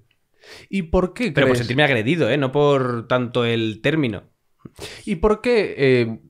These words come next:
Speaker 1: te sientes agredido? Quiero decir, porque luego lo, lo
Speaker 2: O sea,
Speaker 1: piensas.
Speaker 2: perdón, es que no me expresas bien. No es
Speaker 1: Sí.
Speaker 2: que me sienta agredido por eso, que a lo mejor, a lo mejor un poco sí, ahora lo, ahora lo investigamos.
Speaker 1: <laughs>
Speaker 2: Pero era más,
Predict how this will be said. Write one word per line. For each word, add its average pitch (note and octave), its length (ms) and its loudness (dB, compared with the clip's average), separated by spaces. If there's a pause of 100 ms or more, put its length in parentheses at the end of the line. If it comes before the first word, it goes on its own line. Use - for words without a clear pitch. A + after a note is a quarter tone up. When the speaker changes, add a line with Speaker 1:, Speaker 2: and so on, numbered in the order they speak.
(220)
Speaker 1:
te - 100 -2
sientes B2+ 500 2
agredido? G#2 520 0
Quiero G#3 200 2
decir, A2 300 2
porque D#3+ 160 2
luego A3+ 180 2
lo, C3+ 140 2
lo E3 140 2
Speaker 2:
O - 20 -2
sea, E3+ 60 -8
Speaker 1:
piensas. F3 300 4
Speaker 2:
perdón, G#2 400 2
es A2 100 -8
que C#3 80 -4
no C#3 60 0
me B2+ 40 -2
expresas A#2+ 180 -4
bien. G#2+ 120 0
No A#2+ 60 2
es B2 60 0
Speaker 1:
Sí. C3+ 60 4
Speaker 2:
que D3+ 40 6
me E3 60 6
sienta E3+ 240 2
agredido C#3+ 420 4
por C3 140 4
eso, C#3 200 0
que B2+ 60 -2
a A#2+ 40 2
lo A#2+ 80 0
mejor, F3+ 180 0
a A3 40 2
lo G3+ 40 0
mejor F3+ 160 0
un F3 60 0
poco C3+ 160 0
sí, G2+ 140 -4
ahora B2+ 140 2
lo, A#2+ 600 0
ahora C#3 180 2
lo C3 240 4
investigamos. B2 600 2
Speaker 1:
<laughs> - 1000 0
Speaker 2:
Pero D#3 140 4
era G#3 120 8
más, G3+ 240 6